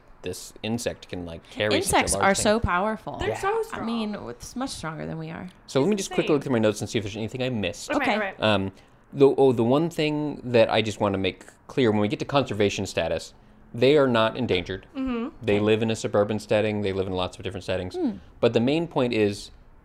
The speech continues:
Speaker 1: just 'cause you see a scary looking wasp
Speaker 2: Mm-hmm.
Speaker 1: doesn't mean you need to kill it.
Speaker 3: Yep.
Speaker 1: In
Speaker 2: That's a
Speaker 1: fact, you
Speaker 2: great
Speaker 1: should
Speaker 2: point.
Speaker 1: never kill it if you don't have to,
Speaker 3: Mm-hmm.
Speaker 1: even
Speaker 2: Mm-hmm.
Speaker 1: if it is one that can sting. But cicada killers, very intimidating looking, probably the most intimidating looking wasp
Speaker 2: Mm-hmm.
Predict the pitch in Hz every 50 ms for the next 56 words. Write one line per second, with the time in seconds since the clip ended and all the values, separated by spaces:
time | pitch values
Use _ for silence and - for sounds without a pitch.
0 | - - - - - 135 135 - - 170 160 170 156 - - 135 131 123 123 -
1 | - 117 110 107 110 107 107 104 - 107 101 98 98 101 104 104 - 202 196 190
2 | 185 190 190 185 180 180 180 175 - 110 113 120 113 110 107 107 107 107 101 98
3 | 98 98 95 92 - - - - 101 107 117 120 - - 226 220 208 - - 113
4 | 113 113 113 120 120 - 165 156 143 147 160 170 180 170 170 147 - - - 117
5 | 98 101 98 104 104 - - - - - 214 107 104 98 - 98 101 117 117 120
6 | - - - 98 92 92 92 95 - - - 95 90 113 113 117 107 - 117 131
7 | 143 139 135 117 104 101 95 - 95 - - - 98 98 95 101 98 - 131 117
8 | - 180 208 226 - - 147 131 135 131 139 139 - - - - - - - -
9 | - - - - - 110 123 147 170 180 180 165 160 - 170 151 135 117 110 107
10 | 104 104 - 104 98 - 156 165 175 160 143 123 117 120 135 143 139 - - 117
11 | - - 143 139 131 120 117 107 107 104 104 104 117 135 131 - 123 113 107 98
12 | 98 95 92 92 - - 196 185 185 185 180